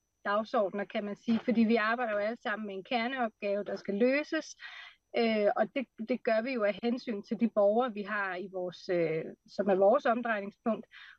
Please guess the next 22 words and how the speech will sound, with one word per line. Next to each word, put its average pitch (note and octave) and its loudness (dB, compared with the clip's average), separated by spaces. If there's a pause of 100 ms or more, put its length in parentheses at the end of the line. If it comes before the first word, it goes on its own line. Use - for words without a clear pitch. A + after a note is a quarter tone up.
Og B3 2
hvordan A#3+ 2
kan C4 -6
vi A3+ -2
så - -6
sikre, - -2
at G#3+ -4
vi A#3 -2
ikke A#3 -2
forstyrrer C#4 2
den A3+ -2
kerneopgave, G#3+ 0
men, G3+ -2
men G3+ -2 (100)
får G#3+ -2
mulighed A3+ -2
for A3 -4
at G3+ 0
understøtte A3+ -4
den G3 -8
bedst G#3 -4
muligt? A#3+ 2